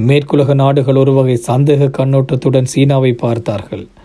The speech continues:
கம்யூனிச சீனா தனது அதிகாரத்தை மூர்க்கமாக மக்கள் மீது பிரயோகிக்கிறதா என்று கேள்வி எழுப்பப்பட்டது. சீனாவும் இந்த வைரஸ் நோய் பரவும் வேகம் பற்றி முற்றுமுழுதாக உலக சுகாதார நிறுவனத்துக்கோ உலக நாடுகளுக்கோ அறிவிக்கவில்லை.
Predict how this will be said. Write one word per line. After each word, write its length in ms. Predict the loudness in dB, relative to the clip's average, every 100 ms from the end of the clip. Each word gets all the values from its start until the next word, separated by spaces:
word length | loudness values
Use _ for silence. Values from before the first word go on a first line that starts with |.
| -20 -20 -20 -20 _
கம்யூனிச 640 | -2 2 2 4 4 2
சீனா 320 | 2 0 2
தனது 300 | 0 0 0
அதிகாரத்தை 580 | 2 2 2 0 0 0
மூர்க்கமாக 640 | 2 2 0 0 0 0 0
மக்கள் 340 | -2 0 0
மீது 260 | 0 0 0 0
பிரயோகிக்கிறதா 760 | 2 0 0 0 2 2 0 -8 -20 -20 -4
என்று 220 | 0 0
கேள்வி 400 | 0 0 2 2
எழுப்பப்பட்டது. 760 | 0 0 -4 -4 -6 -8 -12 -16 _ -20 -20 _ -10 -2
சீனாவும் 440 | 2 2 2 2
இந்த 200 | 2 2
வைரஸ் 400 | 2 2 2 0 0
நோய் 180 | 0
பரவும் 380 | 0 0 0 0
வேகம் 300 | 0 2 2
பற்றி 280 | 0 -2 -2
முற்றுமுழுதாக 640 | -2 -2 0 2 2 0
உலக 340 | -2 0 0 0
சுகாதார 600 | 0 0 2 2 0 -2 -8 -20 -20 -6
நிறுவனத்துக்கோ 640 | 0 2 2 0 -2 -2 0
உலக 340 | 2 2 0
நாடுகளுக்கோ 580 | 0 2 2 0 0 0
அறிவிக்கவில்லை. 920 | 0 0 -2 -2 -2 -2 -4 -8